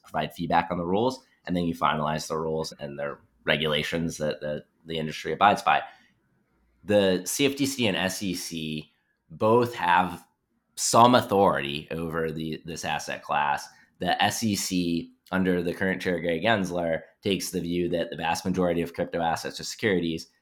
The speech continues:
So there, there's this whole design space to issue rules, provide exemptive relief, and regulate the industry,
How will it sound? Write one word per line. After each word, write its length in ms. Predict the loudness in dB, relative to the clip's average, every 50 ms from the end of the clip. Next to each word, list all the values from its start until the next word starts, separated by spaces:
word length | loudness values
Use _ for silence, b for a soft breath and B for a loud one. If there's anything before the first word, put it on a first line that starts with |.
| _ _ _
So 260 | -6 -2 0 0 2
there, 280 | 4 4 4 4 4 2 2
there's 280 | 4 4 4 4 2
this 180 | 0 0 0 0
whole 800 | -4 -4 0 4 6 6 6 6 6 6 6 4 2 0 -6 -14 _
design 340 | -6 0 2 2 2 2 0
space 360 | -2 -2 -4 -4 -4 -6 -6 -8
to 180 | -8 -6 -4
issue 460 | -4 -4 -4 -4 -4 -2 -2 -4 -6 -8 _ _ _ _
rules, 400 | 2 4 6 8 8 6 6 4
provide 300 | 0 -2 0 0 0 0
exemptive 460 | -2 -4 -4 -2 -2 -2 -2 -4 -6
relief, 400 | -4 -6 -4 -4 -4 -4 -4 -6 -6 -6
and 220 | -6 -4 -2 2
regulate 480 | 2 2 4 4 2 2 2 2 0 0
the 120 | 0 0
industry, 640 | 0 0 -2 -4 -6 -6 -4 -4 -2 -2 -4 -4